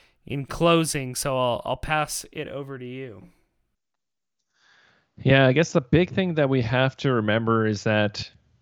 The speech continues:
Speaker 2: as we look at this passage, as you make mention, there's true freedom, true peace, true harmony found only in the gospel of Christ.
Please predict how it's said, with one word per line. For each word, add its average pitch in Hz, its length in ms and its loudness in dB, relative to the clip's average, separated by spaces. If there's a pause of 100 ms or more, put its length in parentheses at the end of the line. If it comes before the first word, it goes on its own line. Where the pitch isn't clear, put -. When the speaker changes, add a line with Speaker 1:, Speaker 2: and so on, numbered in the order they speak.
(240)
Speaker 2:
as 135 320 2
we 147 60 -2
look 127 260 -2
at 123 120 -6
this 123 180 -2
passage, 110 920 -2 (580)
as 135 340 4
you 135 100 0
make 123 300 -2
mention, 104 540 -6 (460)
there's 123 580 2
true 151 460 2
freedom, 123 540 0
true 131 300 0
peace, 113 460 -4
true 127 500 0 (540)
harmony 131 680 2
found 110 460 2 (120)
only 131 600 4
in 110 480 0
the 110 120 2
gospel 104 560 2
of 101 120 -4
Christ. - 600 -8